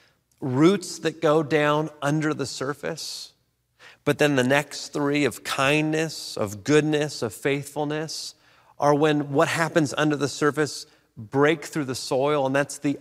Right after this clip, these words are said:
outward expression of that which is already within.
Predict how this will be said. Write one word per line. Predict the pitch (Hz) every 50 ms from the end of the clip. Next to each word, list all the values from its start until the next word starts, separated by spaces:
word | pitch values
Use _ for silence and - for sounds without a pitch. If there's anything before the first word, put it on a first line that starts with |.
| - -
outward | 131 135 151 151 - - 190 165 151 156 156 156 151 -
expression | - 139 - - - - - - 147 147 143 143 135 - - - 156 151 156 165 165 -
of | - 117 98
that | 101 135 143 147 -
which | 131 139 135 - 135
is | 123 110 -
already | - 135 131 135 143 143 135 127
within. | 120 123 120 - - 123 123 127 139 151 156 147